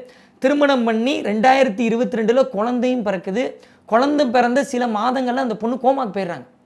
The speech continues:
கோமாக்கு போன உடனே ஹாஸ்பிட்டல்லே வந்து என்ன பண்றாங்கன்னா, ட்ரீட்மெண்ட்லாம் எடுத்ததுக்கப்புறம் உங்க ஒய்ஃபை வந்து காப்பாத்த முடியாது, சில நாட்கள்ல உங்க ஒய்ஃப் தவறி போயிருவாங்க அப்படின்னு வந்து சொல்லிடுறாங்க. இந்த பக்கம் கை குழந்தை,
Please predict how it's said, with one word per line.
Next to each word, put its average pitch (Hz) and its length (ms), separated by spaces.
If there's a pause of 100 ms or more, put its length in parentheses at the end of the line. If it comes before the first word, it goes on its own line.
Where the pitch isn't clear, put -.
(540)
கோமாக்கு 311 420
போன 277 300
உடனே 262 240
ஹாஸ்பிட்டல்லே 254 760
வந்து 247 200
என்ன 240 140
பண்றாங்கன்னா, 233 480
ட்ரீட்மெண்ட்லாம் 254 500
எடுத்ததுக்கப்புறம் 233 680 (180)
உங்க 233 240
ஒய்ஃபை 269 200
வந்து 254 220
காப்பாத்த 240 400
முடியாது, 233 560 (280)
சில 262 320
நாட்கள்ல 262 500
உங்க 247 300
ஒய்ஃப் 262 200
தவறி 226 280
போயிருவாங்க 220 500
அப்படின்னு 214 260
வந்து 214 200
சொல்லிடுறாங்க. 190 360 (300)
இந்த 226 200
பக்கம் 262 200
கை 240 180
குழந்தை, 226 340